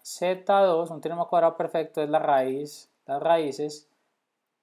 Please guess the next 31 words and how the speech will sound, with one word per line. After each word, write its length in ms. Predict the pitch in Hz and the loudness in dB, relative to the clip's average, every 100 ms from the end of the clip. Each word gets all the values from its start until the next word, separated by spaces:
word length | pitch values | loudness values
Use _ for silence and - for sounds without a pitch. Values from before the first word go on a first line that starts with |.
| _ | _
sumadas 540 | - 160 147 147 160 | -18 -10 0 4 4
o 80 | 175 | 4
restadas, 380 | 175 165 170 165 | 0 4 6 6
dependiendo 340 | 160 139 127 | 4 -6 -6
del 80 | 151 | -8
signo 200 | 147 147 | -8 -10
del 100 | 156 | -8
que 80 | 151 | -10
tenga 220 | 143 143 | -8 -8
aquí. 180 | 151 156 | -8 -6
Aquí 180 | - 135 | -4 -4
vamos 380 | 131 156 147 - | -4 -6 -10 -8
convenientemente 720 | 143 135 135 127 151 147 151 | -6 -6 -8 -8 -8 -6 -2
a 20 | |
usar 240 | 147 147 - | -2 -2 -4
el 80 | 151 | -8
más, 240 | 139 135 | -6 -6
aunque 200 | 147 143 | -6 -8
podemos 300 | 135 120 151 | -12 -12 -6
usar 420 | 156 131 135 127 - | -6 -6 -8 -10 -10
el 100 | 160 | -8
menos. 440 | 165 139 143 - _ _ _ | -6 -6 -8 -16 _ _ _
Vamos 240 | 131 151 | 0 2
a 60 | 156 | 2
ver 160 | 143 - | 2 -2
que 100 | 156 | -8
tuvimos 280 | 147 160 | -8 -8
que 100 | - | -6
usar 160 | 175 170 | 0 0
el 40 | |
más, 300 | 180 165 156 | 2 -2 -2